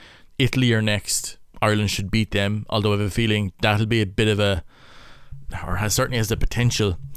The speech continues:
to be a bit of a, a, a gunslinger, um, type of game. Uh, but you look at the away game against Scotland, looks like the biggest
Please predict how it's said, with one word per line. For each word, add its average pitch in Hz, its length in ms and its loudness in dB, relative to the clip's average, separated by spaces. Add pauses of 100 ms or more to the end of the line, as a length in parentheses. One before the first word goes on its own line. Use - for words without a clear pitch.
to - 80 0
be 107 220 2
a 101 60 2
bit 107 180 2
of 101 120 0
a, 98 300 2
a, - 220 -2
a - 20 0
gunslinger, 107 640 2 (480)
um, 101 540 2 (160)
type 110 200 4
of 107 60 4
game. 95 400 2 (260)
Uh, 101 60 -2
but 104 280 2
you 110 120 2
look 113 220 2
at 104 220 0
the 101 340 2 (540)
away 127 300 4
game 123 240 2
against 107 260 2
Scotland, 110 460 0
looks 98 240 -2
like 101 240 -2
the 104 100 -2
biggest 107 840 0